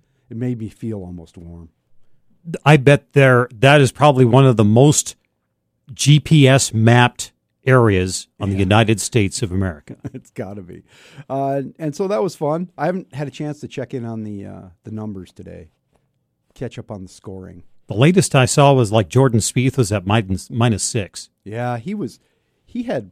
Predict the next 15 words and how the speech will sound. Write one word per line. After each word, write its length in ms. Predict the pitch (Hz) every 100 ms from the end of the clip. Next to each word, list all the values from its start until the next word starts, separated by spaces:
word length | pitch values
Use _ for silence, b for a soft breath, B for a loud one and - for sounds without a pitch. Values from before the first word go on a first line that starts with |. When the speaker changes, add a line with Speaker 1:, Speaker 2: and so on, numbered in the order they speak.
| _
Speaker 1:
five 300 | - 117 170
birdies 300 | 170 175 165
in 80 | 156
a 60 |
row 180 | 131 127
yesterday 500 | 156 156 - 165 180 _ _ _ _
going 220 | 151 151
in. 200 | 143 170
It 600 | 185 _ _ _ _ _
was 80 | 160
amazing. 540 | 135 101 127 165 110
And 80 | 110
then 100 | 139
he 120 | 117
bogeyed 580 | 92 92 123 123 110 98